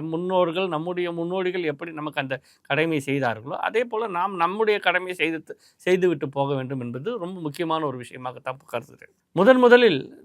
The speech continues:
திராவிட முன்னேற்ற கழகத்தின் முன்னோடி இயக்கமான பிராமணர் அல்லாத நலச்சங்கம், அதுதான் முதல்ல நாம் வந்து ஆரம்பிச்ச ஒரு இயக்கம். அதுதான் பின்னாடி நீதி கட்சியாக மாறியது.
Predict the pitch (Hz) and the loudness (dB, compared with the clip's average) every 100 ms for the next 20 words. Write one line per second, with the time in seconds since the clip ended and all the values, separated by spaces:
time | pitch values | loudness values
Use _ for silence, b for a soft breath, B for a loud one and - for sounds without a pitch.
0 | 165 156 185 226 220 196 175 165 151 147 | 0 8 12 12 8 2 0 0 0 0
1 | 139 143 143 143 160 175 160 139 131 127 | 0 -2 -2 0 2 2 2 0 -2 -6
2 | 120 117 135 147 _ _ _ _ _ _ | -8 -8 -8 -8 _ _ _ _ _ _
3 | - 143 165 185 185 170 156 143 147 160 | -4 6 8 8 6 4 4 4 8 6
4 | 160 165 - 151 - 143 151 147 143 120 | 6 2 0 -12 -6 2 2 0 -6 -8
5 | 120 _ - 143 156 165 143 151 160 143 | -12 _ -10 -2 0 2 2 2 2 0
6 | 127 123 139 120 127 131 131 113 117 113 | -4 -4 -4 -4 -2 -2 -2 -6 -10 -10
7 | 117 110 120 196 165 151 165 160 151 151 | -12 -14 -10 0 0 2 0 0 0 0
8 | 139 147 147 - 123 - 127 120 117 117 | 2 0 0 -4 -6 -6 -6 -6 -10 -10
9 | 120 110 131 175 | -10 -8 -6 -6